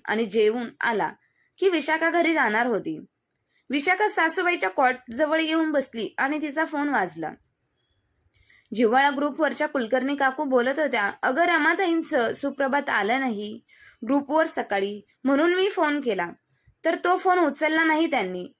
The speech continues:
म्हणून मी आणि सानेबाईंनी तुमच्या घरी गेलो. सईकडून हा सगळा प्रकार कळला." "झालं का रमाताईंचं ऑपरेशन?" "हो काकू, ऑपरेशन झालं व्यवस्थित. अजून एक दीड तासांनी त्या शुद्धीवर येतील, डॉक्टर म्हणाले." "बरं, तुला आज बोरिवलीला जायचं ना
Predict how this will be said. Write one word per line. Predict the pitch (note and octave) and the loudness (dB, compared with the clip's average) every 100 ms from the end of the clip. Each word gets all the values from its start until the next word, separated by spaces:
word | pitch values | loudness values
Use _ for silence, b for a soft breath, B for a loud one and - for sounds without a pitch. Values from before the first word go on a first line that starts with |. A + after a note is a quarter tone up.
| - | -4
म्हणून | D4 E4+ | 0 2
मी | F4 F4+ | 2 0
आणि | F4 B3+ C#4 | 0 0 0
सानेबाईंनी | D#4+ F4 D4 C4+ D4 D#4 D4+ A#3+ A#3 b b b | -2 0 0 0 0 -2 -2 -4 -4 b b b
तुमच्या | C4 C4+ D#4+ | -2 0 2
घरी | C#4 A#3 | 2 2
गेलो. | C4+ G3+ D#3+ - | 0 0 -2 -4
सईकडून | - B3 A3+ A#3+ B3 C4+ | -6 -2 0 2 0 0
हा | B3 | -2
सगळा | B3+ C4 C4 | -2 0 0
प्रकार | C4+ A3+ A3 A#3 | 0 -2 0 -2
कळला." | A#3+ G3+ E3 - _ _ b b b b b A#3+ | 0 0 0 -4 _ _ b b b b b 0
"झालं | D4+ C#4+ | 2 2
का | F#4 G#4+ F4 | 2 2 2
रमाताईंचं | D4+ D4 C#4+ C4+ C#4+ | 2 0 -2 -2 -2
ऑपरेशन?" | C#4 A3 G#3+ G#3 G#3+ G#3+ - _ - | -2 0 0 0 -4 -6 -10 _ 0
"हो | E4 | 0
काकू, | F4 A3+ - F3 - | 2 0 -2 -10 -6
ऑपरेशन | - F#3+ A#3+ C4+ D#4 | -4 0 0 0 0
झालं | D4 C4+ | 0 0
व्यवस्थित. | D#4+ C#4 G3+ G#3 A3+ G#3+ _ B B - | 0 0 0 -2 -8 -12 _ B B -6
अजून | C4 F4 | -2 -2
एक | - C#4+ C#4 | -2 -2 0
दीड | F4 | -2
तासांनी | F#4 D#4 C#4+ E4+ E4+ | 0 0 2 2 2
त्या | F4+ F4 | 2 0
शुद्धीवर | E4+ A#3 C#4 D#4 | 0 -2 -2 0
येतील, | D#4+ D4 C#4 G#3+ - - | 0 -2 -4 -8 -10 -6
डॉक्टर | A3 G#3 - | -4 -2 -4
म्हणाले." | C#4+ C4 G3 A#3 E3 - _ b b b b - | -2 0 0 -2 -4 -10 _ b b b b 2
"बरं, | D#4+ F#4 | 2 4
तुला | F4+ F4 | 4 4
आज | F4+ D4+ | 4 2
बोरिवलीला | D4+ C#4+ D#4 D#4+ E4 | 4 4 2 2 0
जायचं | D#4+ C#4 A#3+ C#4+ E4 | 2 0 0 0 2
ना | B3 A3+ | 2 0